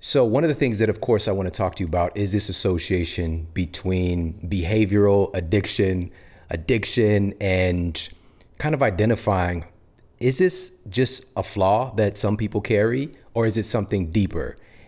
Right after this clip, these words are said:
As soon as you bring up the word addiction, we have this negative connotation. We think about, you know, um, illegal drugs, things of that nature, alcoholism, gambling.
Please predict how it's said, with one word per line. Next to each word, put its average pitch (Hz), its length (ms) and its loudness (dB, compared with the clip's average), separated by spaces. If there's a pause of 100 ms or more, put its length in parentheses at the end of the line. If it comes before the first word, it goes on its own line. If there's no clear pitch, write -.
As - 60 -4
soon 170 120 0
as 151 80 0
you 135 60 2
bring 123 180 2
up - 120 -6
the 110 80 2
word 101 260 4
addiction, 87 500 0
we 90 100 -2
have 92 220 0
this 85 240 -6 (140)
negative 92 320 -4
connotation. 95 640 0
We 80 80 0
think 82 180 -4
about, 80 540 0 (540)
you 87 120 -2
know, 76 360 -2
um, 69 560 -4 (320)
illegal 101 280 -2
drugs, 98 800 0
things 95 220 0
of 92 60 2
that 90 160 2
nature, 90 320 -2
alcoholism, 95 960 0 (340)
gambling. 117 800 0